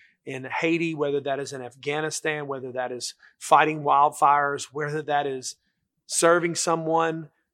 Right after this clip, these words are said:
locally through fostering, through caring, whether that is someone on a Sunday morning rocking preschoolers. May we see in all those things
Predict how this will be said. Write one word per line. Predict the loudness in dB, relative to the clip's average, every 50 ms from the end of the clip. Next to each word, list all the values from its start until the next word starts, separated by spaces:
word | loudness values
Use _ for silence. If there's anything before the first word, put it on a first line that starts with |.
| _ _
locally | -4 0 4 6 6 6 6 4 0 0 2 0 0 0 -2 -4 -4 -6 -8 -10
through | -12 -12 -12 -12
fostering, | -6 -2 0 2 2 2 2 -2 -4 -4 -4 -4 -6 -8 -10
through | -10 -12 -12
caring, | -10 -6 -4 -2 -2 -2 -2 -4 -6 -6 -4
whether | -4 -4 -2 -4 -2
that | 0 0 0 0
is | 0 -2 -2
someone | -2 -2 -4 -4 -4 -4 -4 -2 0
on | -2 -2 -2
a | -4
Sunday | -6 -6 -4 -4 -4 -4 -6 -8
morning | -6 -6 -6 -6 -6 -8 -8 -10 -12 _ _ _ _ _ _ _ _ _ _ _ _ _ _ _ _ _ _ -12
rocking | -6 -2 0 2 2 0 0 -6 -10 -10
preschoolers. | -8 -10 -8 -8 -8 -10 -10 -12 -14 -16 -18 -18 -16 -16 -16 -16 -18 -20 _ _ _ _ _ _ _ _ _ _ _ _ _ _ _ _ _ _ _ _ _ _ _ _ _ _
May | -16 -12 -10 -8 -8
we | -6 -6 -6 -6
see | -4 -4 -2 0 0 0 0 -2
in | -4 -4 -8 -14 _ _
all | 2 6 8 8 10 10 8 6 4 2
those | 2 2 2 2 2 0 -2 -4 -6 -8
things | _ -8 -10 -10 -10 -12 -14 -18 _ _ _ -14 -14 -14 -14 -18